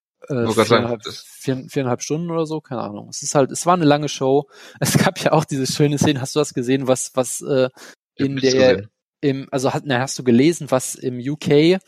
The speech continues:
Speaker 2: äh, äh, gezeigt wurde statt dem Main Event?
Speaker 1: Nein.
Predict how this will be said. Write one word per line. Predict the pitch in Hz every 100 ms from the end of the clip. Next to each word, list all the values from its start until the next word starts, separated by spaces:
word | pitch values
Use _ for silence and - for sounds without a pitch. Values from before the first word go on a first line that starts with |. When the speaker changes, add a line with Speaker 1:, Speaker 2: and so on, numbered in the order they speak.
| - _ _ _ -
Speaker 2:
äh, |
äh, | 127 120 123 - 120 120
gezeigt | 127 - 170 -
wurde | 123
statt | - 143
dem | 131
Main | 123 127
Event? | 101 92 - - _ _ _ _ _ _ _ _ -
Speaker 1:
Nein. | 101 87